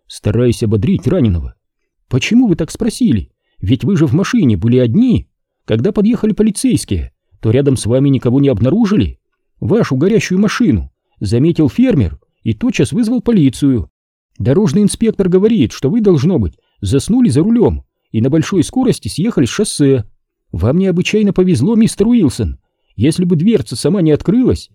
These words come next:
и вы не выпали из переворачивающейся машины, то..." Янг насторожился. Он вспомнил, что видел водителя последний раз в тот момент, когда тот взмахнул железным прутом, который, видимо, лежал за его сиденьем.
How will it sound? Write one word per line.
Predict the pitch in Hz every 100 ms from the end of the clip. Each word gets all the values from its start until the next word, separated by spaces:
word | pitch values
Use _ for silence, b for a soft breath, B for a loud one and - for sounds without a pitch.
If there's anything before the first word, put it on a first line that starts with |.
| _ _
и | 113
вы | 131 185
не | 156
выпали | 170 262 240 175
из | -
переворачивающейся | 165 196 233 - 160 160 - 180 190
машины, | 226 - 196 82 - _ _ -
то..." | 160 233 240 233 226 185 104 _ _ _ _ _ _ _ _ _
Янг | - 90 104 131 -
насторожился. | 98 104 - 113 110 113 180 - 64 - _ _ _ -
Он | 104 120
вспомнил, | - - 185 117 90
что | - 113
видел | 147 120 113
водителя | 110 135 190 107 104
последний | - 143 131 117
раз | 151 120
в | -
тот | 143 -
момент, | 110 147 156 - - _ _ _
когда | - 110 110
тот | 113 165
взмахнул | 104 85 117 - 165 143
железным | 80 151 127 139 120
прутом, | 135 131 214 90 65 _ _ _ _
который, | 101 95 127 135
видимо, | 127 131 120 117
лежал | 101 87 139
за | -
его | 120 135
сиденьем. | - 117 175 160 76 -